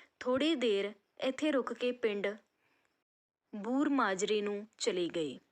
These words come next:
ਬੂਰ ਮਾਜਰੇ ਇੱਕ ਖੂਹ ਤੋਂ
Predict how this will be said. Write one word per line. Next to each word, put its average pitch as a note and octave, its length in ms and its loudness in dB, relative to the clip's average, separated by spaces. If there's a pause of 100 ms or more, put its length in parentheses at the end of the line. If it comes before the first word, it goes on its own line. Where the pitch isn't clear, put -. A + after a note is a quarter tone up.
(720)
ਬੂਰ C4 280 0
ਮਾਜਰੇ G3+ 600 0 (200)
ਇੱਕ C#4 220 -4
ਖੂਹ B3 280 -4
ਤੋਂ G3+ 300 -4